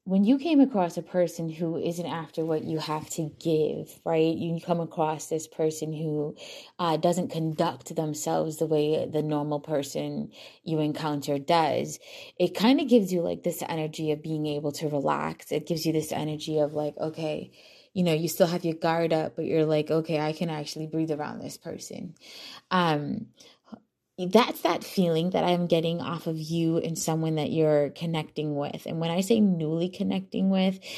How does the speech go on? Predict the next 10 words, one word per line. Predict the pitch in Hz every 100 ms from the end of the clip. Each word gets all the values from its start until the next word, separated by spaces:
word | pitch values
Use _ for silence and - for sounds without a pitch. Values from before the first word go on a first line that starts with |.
| - - -
um, | 180 165 156 151 156 156 _ _ _ _ _ - - 190 185 -
for | 214
me, | 190 185 196
that | 190 196 -
feels | 196 170 175
like | 165 165
a |
year, | 160 - 165 165 165
two | 165 - 185
years, | 170 170 160 170 165 165 165 -